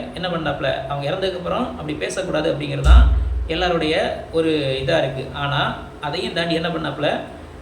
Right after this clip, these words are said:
"ரெண்டு திராவிட தலைவர்களுக்கு இடையில அங்க படுத்து கிடக்குறாங்க" அப்படின்னு பேசுனது யாரு? இதே சீமான் தான் பேசினாப்புல.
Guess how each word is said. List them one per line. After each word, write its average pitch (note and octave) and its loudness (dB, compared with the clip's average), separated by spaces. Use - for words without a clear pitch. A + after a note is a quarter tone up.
"ரெண்டு F#3+ -2
திராவிட F#3+ 2
தலைவர்களுக்கு E3 0
இடையில D#3+ 2
அங்க D#3 -6
படுத்து D#3 -2
கிடக்குறாங்க" C#3+ 0
அப்படின்னு D3 -2
பேசுனது D#3 -2
யாரு? C3+ 0
இதே D3 -2
சீமான் C#3 -4
தான் C3+ -6
பேசினாப்புல. A#2+ -6